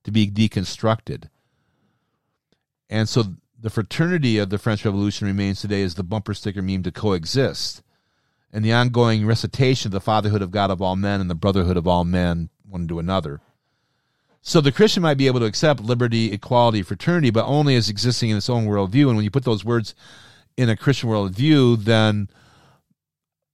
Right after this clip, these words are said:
then those following the French Revolution spirit are not gonna agree.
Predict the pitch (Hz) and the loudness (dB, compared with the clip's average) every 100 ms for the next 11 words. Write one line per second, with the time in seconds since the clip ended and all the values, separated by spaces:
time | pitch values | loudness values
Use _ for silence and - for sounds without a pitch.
0 | _ 110 127 120 117 135 143 135 - - | _ 2 4 6 6 8 8 6 2 -2
1 | - 135 151 151 123 113 110 107 101 - | 4 8 8 6 4 2 2 -2 -6 -12
2 | _ _ _ _ _ _ _ _ _ - | _ _ _ _ _ _ _ _ _ -20
3 | 113 113 139 127 - 110 110 120 - 95 | -6 0 2 4 4 2 2 0 -2 -6
4 | - - 151 123 107 107 101 98 92 90 | -6 0 2 4 2 -2 -2 -4 -4 -4
5 | 123 107 71 | -4 -4 -6